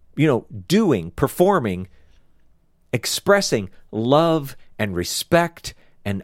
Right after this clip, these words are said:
honor, you know, serving one another, one another. This, this is a tough job. But in theory, it would fix those kind of circumstances. "I don't really like them," or, you know, whatever.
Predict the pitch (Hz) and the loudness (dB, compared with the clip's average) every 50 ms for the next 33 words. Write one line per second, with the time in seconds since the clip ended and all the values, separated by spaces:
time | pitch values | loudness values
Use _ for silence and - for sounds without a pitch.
0 | - - 123 131 143 156 160 170 170 170 170 165 - - - _ _ _ - 110 | -6 -2 2 2 4 4 2 2 0 0 -2 -4 -6 -12 -20 _ _ _ -10 -8
1 | - - - - - - - 160 165 170 180 165 190 180 175 170 175 175 170 165 | -8 -8 -6 -6 -4 0 4 4 4 4 2 0 -2 -2 0 0 0 0 0 0
2 | 175 175 170 180 165 - _ _ _ _ 135 139 160 170 175 175 175 180 190 165 | 0 0 0 0 -2 -4 _ _ _ _ -2 0 0 2 2 2 0 0 0 -2
3 | - 135 190 254 - - - 131 160 185 - 226 196 - 233 - - 302 294 - | -2 0 -2 -2 -2 -4 -2 0 0 2 2 0 -2 -2 0 2 2 2 2 0
4 | - - 175 226 294 269 135 95 92 - - - - _ _ _ - - - - | 0 0 2 2 2 2 0 -2 -4 -8 -14 -20 -20 _ _ _ -20 -20 -20 -20
5 | _ _ _ _ _ _ _ _ _ _ _ _ _ _ - 165 - - - 185 | _ _ _ _ _ _ _ _ _ _ _ _ _ _ -6 -6 -6 -2 2 4
6 | 196 202 185 156 - - - - 285 330 359 339 208 127 95 80 78 90 131 165 | 4 4 4 0 -6 -6 -4 0 2 2 2 2 2 2 0 0 -2 -4 -4 -6
7 | - - _ - - - _ _ _ - - - _ _ _ - - - - 175 | -6 -10 _ -20 -20 -20 _ _ _ -20 -20 -20 _ _ _ -20 -8 -2 2 2
8 | 208 180 - - 165 180 185 147 120 - - - - - 247 277 - - - - | 2 0 -2 0 4 4 4 4 2 -4 -14 -12 -4 0 0 0 0 -2 -8 -12
9 | - - - - - - - - - - - - - - - - - - - - | -10 -8 -8 -8 -8 -10 -14 -18 -20 -20 -20 -20 -20 -20 -20 -20 -20 -20 -20 -20
10 | - - - - - 107 104 151 156 165 160 156 - - 160 147 131 120 - - | -20 -20 -20 -18 -8 0 4 6 6 6 6 2 0 -2 -2 0 0 -2 -2 -2
11 | 208 202 - 127 107 - - 98 90 80 82 76 101 101 151 208 220 214 202 214 | -2 0 0 -2 -4 -2 -2 -2 -2 -2 -4 -2 0 2 4 4 4 4 4 4
12 | 240 240 226 226 226 254 262 240 - - 120 98 87 92 98 104 101 151 170 165 | 4 4 4 4 4 2 0 -2 -2 -2 -2 -2 0 0 0 0 2 2 2 2
13 | 156 147 139 127 151 185 185 127 92 - | 4 4 4 4 4 4 2 0 -2 -6